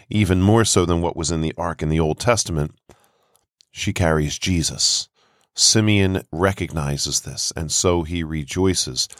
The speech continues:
He predicts that this will bring great suffering. He predicts the, the sword that will pierce Mary's heart. And he sings this particular song, which becomes a very popular Christian hymn,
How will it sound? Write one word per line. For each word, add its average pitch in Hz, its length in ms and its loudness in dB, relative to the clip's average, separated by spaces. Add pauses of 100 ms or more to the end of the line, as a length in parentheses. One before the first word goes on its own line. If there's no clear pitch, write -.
(280)
He 131 140 2
predicts 127 540 2
that 110 140 0
this 117 200 2
will 110 140 2
bring 104 280 2
great 92 280 0
suffering. 98 480 0
He 87 140 -6
predicts 95 500 -2
the, 92 160 2
the 87 160 -4
sword 104 460 2
that 80 180 -4
will 87 140 -4
pierce - 480 -2 (340)
Mary's 90 420 0
heart. 98 360 0 (1000)
And 120 140 4
he 123 160 4
sings 156 580 4
this 117 220 2
particular 120 580 2
song, 151 420 4
which 117 180 2
becomes 110 340 2
a 104 60 2
very 104 240 4
popular 107 500 0
Christian 98 460 -2
hymn, 107 420 2